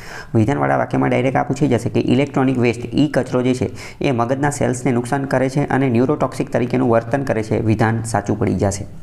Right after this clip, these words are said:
તો ન્યુરોટોક્સિક શું કરે? તો મગજની અંદર જે સી એન એસ આવેલી હોય, સેન્ટ્રલ નર્વસ સિસ્ટમ, એના વિકાસને, એનું ડેવલપમેન્ટ જે છે એને અવરોધી નાખે અને એના ગ્રોથને જે છે એ અટકાવી દે,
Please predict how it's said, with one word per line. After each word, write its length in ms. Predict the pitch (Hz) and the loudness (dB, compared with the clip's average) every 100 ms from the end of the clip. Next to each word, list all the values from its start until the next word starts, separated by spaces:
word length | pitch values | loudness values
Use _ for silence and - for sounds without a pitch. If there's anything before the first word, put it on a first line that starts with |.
| - - - - - - - - - - | -14 -14 -16 -18 -18 -18 -18 -18 -10 -2
તો 80 | |
ન્યુરોટોક્સિક 580 | 180 160 196 202 - 190 | 2 4 4 2 0 0
શું 140 | 185 113 | 0 0
કરે? 160 | 110 | 0
તો 140 | - 147 | 0 2
મગજની 420 | 127 196 196 202 | 2 0 0 0
અંદર 180 | 185 185 | 2 2
જે 300 | 185 190 185 | 2 2 -2
સી 240 | - 180 | 2 4
એન 100 | 190 | 4
એસ 160 | 185 127 | 2 0
આવેલી 260 | 120 104 | 0 0
હોય, 200 | - - | -4 -4
સેન્ટ્રલ 420 | - 143 160 185 156 | -2 -2 2 2 2
નર્વસ 280 | 147 151 | 2 2
સિસ્ટમ, 300 | 151 131 107 98 - - - | 0 0 -2 -6 -8 -8 -4
એના 200 | 175 202 | 0 0
વિકાસને, 440 | 165 285 - - | 2 0 2 0
એનું 360 | - 139 175 196 | 0 0 0 0
ડેવલપમેન્ટ 440 | 170 190 185 185 | 2 2 2 2
જે 80 | 180 | 2
છે 100 | 180 | 2
એને 160 | 170 165 | 2 2
અવરોધી 340 | 160 175 170 | 4 4 2
નાખે 300 | 156 143 156 | 2 2 0
અને 260 | - 165 160 | 2 2 2
એના 200 | 160 160 | 2 2
ગ્રોથને 460 | 160 185 185 170 | 2 2 2 2
જે 140 | 160 160 | 2 2
છે 120 | 165 | 2
એ 140 | 147 | 2
અટકાવી 360 | 139 139 147 | 2 0 0
દે, 120 | 113 | 2